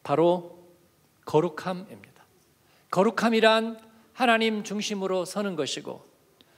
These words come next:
또 그리고 우리의 육체를 제어해서 그리고 우리의 정신을 제어해서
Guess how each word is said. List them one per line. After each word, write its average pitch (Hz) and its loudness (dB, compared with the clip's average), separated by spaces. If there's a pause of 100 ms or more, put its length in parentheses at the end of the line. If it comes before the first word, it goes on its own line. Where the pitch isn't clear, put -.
(280)
또 208 4
그리고 220 4
우리의 208 2
육체를 202 -2
제어해서 156 2 (760)
그리고 208 4
우리의 220 6
정신을 247 4
제어해서 147 2